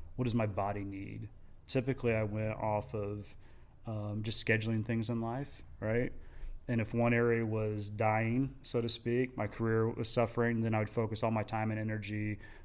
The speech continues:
on my career. If my finances were suffering, I would, I would focus on that, relationships.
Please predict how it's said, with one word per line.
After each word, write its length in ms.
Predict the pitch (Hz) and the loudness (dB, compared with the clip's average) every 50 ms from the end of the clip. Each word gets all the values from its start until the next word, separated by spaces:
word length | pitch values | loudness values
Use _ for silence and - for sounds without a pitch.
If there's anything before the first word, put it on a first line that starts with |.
| - - - | -14 -8 -6
on 140 | 107 104 104 | -4 -2 -2
my 100 | 101 101 | -4 -4
career. 400 | - - 110 104 101 101 101 101 | -6 -6 -6 -6 -4 -4 -4 -6
If 60 | - | -6
my 140 | 104 98 98 | -6 -6 -6
finances 500 | - - 110 110 110 107 101 - 110 101 | -4 -2 -2 0 0 -2 -2 -2 -4 -2
were 120 | 104 107 | -2 -4
suffering, 520 | 101 - 117 107 104 - - 110 110 107 107 | -2 0 0 0 0 0 -2 -2 0 0 0
I 100 | 101 104 | 0 0
would, 300 | 101 101 101 101 98 113 - - - - | -2 -2 -4 -4 -6 -8 -10 -12 -12 -6
I 100 | - 107 | -4 -4
would 140 | 104 104 - | -4 -4 -4
focus 340 | - 117 107 98 107 - - | -4 -4 -2 -2 -2 -4 -2
on 140 | 107 101 101 | -2 -2 -2
that, 260 | 101 101 98 95 104 | -4 -4 -4 -6 -6
relationships. 880 | 104 98 104 104 101 - 110 101 95 - 107 107 107 107 - - - | -6 -4 -4 -6 -6 -6 -6 -6 -6 -6 -6 -6 -6 -6 -6 -8 -8